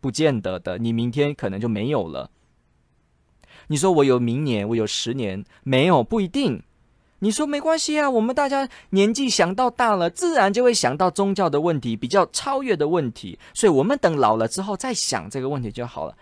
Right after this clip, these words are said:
诶，是这样吗？一个年轻人就站出来跟我说：“阿姨，你讲错了，不应该是这样。”为什么？因为我们很多，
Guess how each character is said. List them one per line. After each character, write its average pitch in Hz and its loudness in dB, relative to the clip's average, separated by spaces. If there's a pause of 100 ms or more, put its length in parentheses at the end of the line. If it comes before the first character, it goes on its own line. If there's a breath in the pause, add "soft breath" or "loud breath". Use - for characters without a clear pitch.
(220 soft breath)
诶， 226 0 (160)
是 - -8
这 320 -2
样 285 0
吗？ 254 2 (180)
一 240 -8
个 233 6
年 170 4
轻 196 0
人 165 4
就 190 2
站 185 -2
出 175 -4
来 165 0
跟 160 -2
我 147 -2
说 160 -2 (220 loud breath)
：“阿 160 4
姨， 185 2
你 208 4
讲 131 0
错 233 -2
了， 143 2
不 330 -2
应 311 -6
该 285 -4
是 269 -10
这 269 -2
样。” 220 2
为 294 -2
什 214 -2
么？ 131 2 (180 loud breath)
因 339 -2
为 349 6
我 277 2
们 269 0
很 220 0
多， 320 0